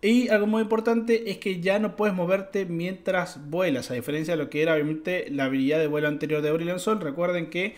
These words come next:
ahora sí, toca ese joystick de movimiento, mientras estás usando la habilidad se va a cancelar directamente y bueno, no vas a poder obviamente completar el recorrido. Así que es algo muy importante porque se puede cancelar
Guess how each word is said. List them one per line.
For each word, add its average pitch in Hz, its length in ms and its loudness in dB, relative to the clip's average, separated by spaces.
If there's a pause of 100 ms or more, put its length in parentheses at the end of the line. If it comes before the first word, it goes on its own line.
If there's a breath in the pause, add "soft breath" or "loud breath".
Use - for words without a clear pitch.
(320 loud breath)
ahora 175 300 2
sí, 196 540 -6
toca 160 180 -2
ese 156 140 -4
joystick 160 540 -4
de 147 140 -8
movimiento, 214 600 0
mientras 139 240 -2
estás - 260 -8
usando 170 320 -6
la 170 80 0
habilidad 190 400 2
se 170 140 -4
va 156 60 2
a 156 60 -4
cancelar 165 560 -2 (300 loud breath)
directamente 165 880 -2
y 127 180 -6
bueno, 117 220 -4 (100)
no 135 140 0
vas 151 120 -2
a 147 140 -2
poder 143 380 -2
obviamente 147 420 -4
completar 143 440 0
el 131 60 -4
recorrido. 117 400 -6
Así 131 160 -6
que 156 100 -4
es 151 100 -4
algo 156 120 -2
muy 160 120 -2
importante 185 400 -2
porque 190 240 -6
se 175 120 -4
puede 190 180 -6
cancelar 175 460 -2